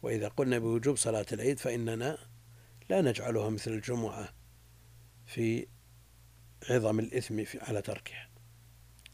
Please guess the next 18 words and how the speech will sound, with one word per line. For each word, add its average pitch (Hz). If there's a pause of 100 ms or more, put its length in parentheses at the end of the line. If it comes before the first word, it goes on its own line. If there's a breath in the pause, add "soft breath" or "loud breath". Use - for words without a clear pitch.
(140)
يأثم 131
تاركها، 127
لكن 143
لا، 170
ليس 214
بمثابة 113 (540 loud breath)
من 117
ترك 110
الجمعة، 104 (1200)
وإن 175
نظرها 135
أهل 120
العلم 117
ممن 107
يقول 127
بالوجوب 117 (480 loud breath)
أنها 113
واجبة 113